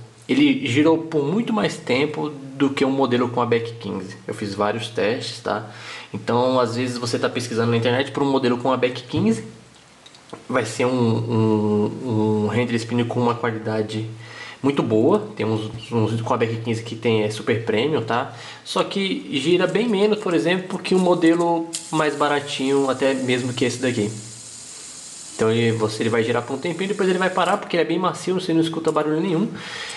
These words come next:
Então, na verdade, se você faz, é, efetuar a compra,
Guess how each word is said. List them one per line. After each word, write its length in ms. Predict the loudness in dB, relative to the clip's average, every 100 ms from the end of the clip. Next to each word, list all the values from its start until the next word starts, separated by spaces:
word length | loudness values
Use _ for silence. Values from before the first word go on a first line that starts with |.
| -14 -10 -8
Então, 680 | -2 2 4 4 6 6
na 80 | 4
verdade, 280 | 4 4 2
se 80 | 0
você 240 | 0 2
faz, 320 | 2 0 0
é, 140 | 0 2
efetuar 360 | 2 2 2
a 20 | 0
compra, 540 | 0 0 0 -2 -2